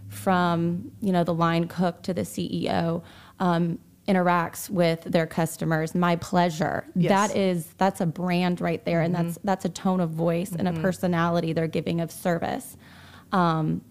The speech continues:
Speaker 1: that you take with you and keeps
Speaker 2: Right.
Speaker 1: you loyal and keeps you engaged with the brand.
Speaker 2: Right. Um, I came, so, you know, I was in higher education for fifteen, twelve, fifteen years. Um,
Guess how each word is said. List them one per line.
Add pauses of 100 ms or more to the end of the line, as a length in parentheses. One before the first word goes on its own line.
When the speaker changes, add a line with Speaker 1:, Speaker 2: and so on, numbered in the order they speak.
(140)
Speaker 1:
that
you
take
with
you
and
keeps
Speaker 2:
Right.
Speaker 1:
you
loyal
and
keeps
you
engaged
with
the
brand.
Speaker 2:
Right. (540)
Um,
I
came,
so, (260)
you
know,
I
was
in
higher
education
for
fifteen, (160)
twelve,
fifteen
years.
Um,